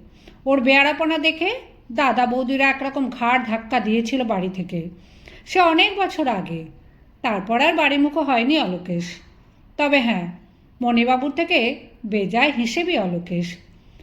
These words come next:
সাধুর ভেগ ধরে বেশ দু পয়স কামাই আছে ওর। লোকজন পেন্নাম টেন্নাম করে ধ্যানে বসার ভেগ ধরলে পয়সা কড়িও দেয়।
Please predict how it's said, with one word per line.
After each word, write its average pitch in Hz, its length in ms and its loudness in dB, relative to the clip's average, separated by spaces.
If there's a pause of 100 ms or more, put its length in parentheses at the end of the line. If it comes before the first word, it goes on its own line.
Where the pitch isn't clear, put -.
(120)
সাধুর 247 520 -2
ভেগ 233 360 0
ধরে 302 340 2 (440)
বেশ 240 400 0
দু 403 160 -2
পয়স 330 320 2 (320)
কামাই 254 400 2
আছে 196 260 -4
ওর। 170 180 -2 (680)
লোকজন 269 760 4
পেন্নাম 262 420 2
টেন্নাম 254 440 -2
করে 277 340 2 (400)
ধ্যানে 226 340 2
বসার 233 400 0 (480)
ভেগ 214 340 2
ধরলে 262 560 0 (480)
পয়সা 254 340 0
কড়িও 254 360 0
দেয়। 190 280 -4